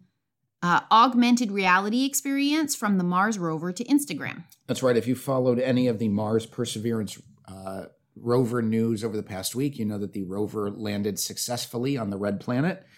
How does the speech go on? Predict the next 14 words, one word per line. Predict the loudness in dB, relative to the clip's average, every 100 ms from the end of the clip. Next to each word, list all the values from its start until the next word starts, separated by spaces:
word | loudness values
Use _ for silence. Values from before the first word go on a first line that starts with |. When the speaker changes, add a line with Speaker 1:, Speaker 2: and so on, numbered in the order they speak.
| _ _ _ -2
Speaker 2:
And, | 0 2 0 0 0
uh, | 0 0 -2 -4 -10 _ _ _ _ _ _
uh, | -8 -6 -6 -6
nasa, | -2 0 0 0 0 -2 -4
in | -6 -4
conjunction | -4 -2 -2 -4
with | -4
National | -2 -2 -4 -6
Geographic, | -4 -6 -4 -4 -2 -6 -8 _ _ _
have | -4 0
a | 2
new | 2 2 0
Instagram, | 0 -4 -4 -6 -6 -4 -2 -2 -4 -8 _ _ _ -14
uh, | -12 -10